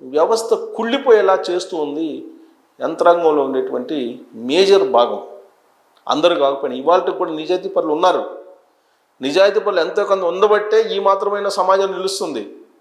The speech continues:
కానీ అవినీతి కోరులు, అవినీతి పరులు ఎక్కువైనటువంటి సమాజంలో మనం ఉన్నాం. అందుకే పద్మనాభరెడ్డి గారు నివేదిక ఇచ్చారు, "ఏసీబీ కేసులనైనా మీరు సక్రమంగా విచారించండి,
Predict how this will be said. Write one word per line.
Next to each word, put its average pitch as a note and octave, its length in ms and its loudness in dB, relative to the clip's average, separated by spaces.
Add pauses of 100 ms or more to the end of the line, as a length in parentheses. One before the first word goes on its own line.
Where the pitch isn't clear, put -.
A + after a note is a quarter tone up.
(560)
కానీ F#3 520 0 (720)
అవినీతి G3 420 0
కోరులు, F#3+ 420 2
అవినీతి F#3+ 400 2
పరులు F3 240 -6
ఎక్కువైనటువంటి F3 720 0
సమాజంలో D3 480 -4
మనం C3 260 -4
ఉన్నాం. C3+ 440 -2 (600)
అందుకే F3 280 -2
పద్మనాభరెడ్డి D#3+ 600 2
గారు D3 440 0 (420)
నివేదిక E3 340 -2
ఇచ్చారు, B2+ 460 -2
"ఏసీబీ G3 500 2
కేసులనైనా F3 920 4 (400)
మీరు C#3+ 120 -4
సక్రమంగా F3+ 500 0
విచారించండి, D3+ 840 0